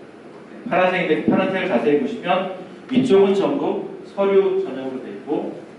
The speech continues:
그다음에 이제 필기시험 보는 형태로 돼 있습니다. 밑에 있는 나머지 면접 보는 학교는 제가 쓰지 않았어요. 근데 요쪽의 형태나 구월 달에 시작하는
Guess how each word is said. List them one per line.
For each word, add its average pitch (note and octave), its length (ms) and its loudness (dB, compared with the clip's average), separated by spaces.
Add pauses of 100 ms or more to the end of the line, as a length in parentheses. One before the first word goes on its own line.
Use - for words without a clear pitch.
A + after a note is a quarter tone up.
(340)
그다음에 C#3 320 0
이제 C3 400 -4 (120)
필기시험 G3+ 500 0
보는 B3 360 -4 (220)
형태로 C3 380 -10
돼 A#2 80 -10
있습니다. - 320 -14 (420)
밑에 G3+ 260 0
있는 - 200 0
나머지 C#3+ 340 0
면접 B2 320 -4
보는 F3 140 -8
학교는 D3 360 -6
제가 A#2 160 -6
쓰지 E3 200 -6
않았어요. - 420 -8 (1040)
근데 - 600 0 (480)
요쪽의 A3 680 4
형태나 - 720 -2 (1300)
구월 G3 320 4
달에 F#3+ 280 0
시작하는 E3+ 800 -4